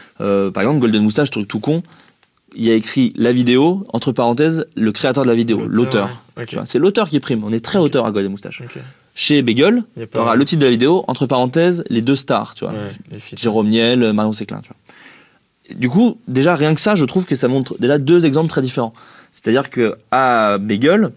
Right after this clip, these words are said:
Speaker 1: c'est le, c'est de l'humour où, euh, tu vois, si, par exemple, Jim Carrey ou Ben Stiller, tu vas voir leur film parce que c'est Jim Carrey le héros ou Ben Stiller le héros, tu vois. Tu vas pas forcément pour l'histoire, c'est que tu dis, « Bon, bah voilà, euh, moi je suis fan de Will Ferrell, à partir du moment où il y a Will Ferrell sur l'affiche, je vais aller voir le film parce que j'adore Will Ferrell, tu vois. »
Speaker 2: Hmm.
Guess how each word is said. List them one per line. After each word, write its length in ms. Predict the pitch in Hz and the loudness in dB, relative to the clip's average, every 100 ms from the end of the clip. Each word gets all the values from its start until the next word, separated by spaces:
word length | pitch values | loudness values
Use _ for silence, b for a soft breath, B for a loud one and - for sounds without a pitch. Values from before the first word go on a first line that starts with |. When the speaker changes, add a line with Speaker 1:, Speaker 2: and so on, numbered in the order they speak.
| _ b b _ | _ b b _
Speaker 1:
c'est 220 | - - 113 | -12 -2 2
le, 720 | 110 110 107 107 110 95 - - | 4 2 2 0 0 -2 -4 -8
c'est 260 | - 110 | -6 -2
de 120 | 101 | 0
l'humour 360 | 104 123 156 175 | 2 2 2 2
où, 200 | 127 113 | 4 4
euh, 200 | 104 101 | 4 2
tu 40 | 98 | 2
vois, 120 | 143 | -2
si, 120 | - - _ | -2 -12 _
par 100 | - | -2
exemple, 240 | 120 160 143 B - | 0 0 -4 B -4
Jim 160 | 127 | -2
Carrey 240 | 131 143 147 | 0 2 2
ou 80 | 120 | 2
Ben 100 | 110 | 0
Stiller, 320 | - 131 185 | 2 2 2
tu 100 | 180 | 0
vas 100 | 127 | 0
voir 140 | 113 117 | 2 2
leur 160 | 113 | 0
film 180 | - 180 | 2 0
parce 140 | 135 - | 0 -2
que 80 | |
c'est 140 | 117 107 | -4 -2
Jim 140 | 123 | -2
Carrey 320 | 123 123 120 120 | 0 0 2 2
le 100 | 110 | 4
héros 220 | 117 165 | 4 2
ou 40 | |
Ben 120 | 123 | 2
Stiller 280 | 117 - 127 131 | -2 0 2 4
le 80 | 123 | 2
héros, 240 | 117 113 | 2 0
tu 60 | 110 | -4
vois. 160 | 104 B B B - | -10 B B B -4
Tu 80 | 104 | -2
vas 80 | |
pas 140 | 98 139 | 0 0
forcément 340 | 123 - 131 | 0 -2 -2
pour 240 | 123 107 110 | -2 -2 0
l'histoire, 400 | 113 - 160 143 | 0 0 0 -2
c'est 120 | 101 | -8
que 40 | |
tu 60 | 107 | -6
dis, « 120 | 123 | -4
Bon, 120 | 113 110 | -2 0
bah 120 | 98 | 0
voilà, 240 | 110 147 117 | 2 2 0
euh, 60 | 98 B B - | -4 B B -6
moi 60 | |
je 40 | 113 | -6
suis 80 | - | -2
fan 140 | 104 | 0
de 80 | 104 | 2
Will 140 | 107 | 2
Ferrell, 340 | 104 120 139 160 | 2 2 2 2
à 60 | - B _ | -2 B _
partir 80 | 120 | -2
du 60 | |
moment 100 | 117 | 2
où 40 | 120 | 4
il 20 | |
y 40 | 117 | 4
a 20 | |
Will 120 | 120 | 2
Ferrell 280 | - 117 117 | 2 0 0
sur 100 | 113 | 0
l'affiche, 240 | 104 165 | 0 0
je 60 | 151 | 2
vais 40 | |
aller 60 | 123 | 4
voir 100 | 120 | 4
le 60 | 123 | 2
film 160 | 175 | 0
parce 80 | 147 | -2
que 60 | - | -2
j'adore 280 | 113 208 151 | -2 -2 0
Will 140 | 143 | -2
Ferrell, 280 | 120 135 123 | 0 -2 -2
tu 60 | 110 | -4
vois. » 80 | 104 | -12
Speaker 2:
Hmm. 220 | 110 101 | -12 -14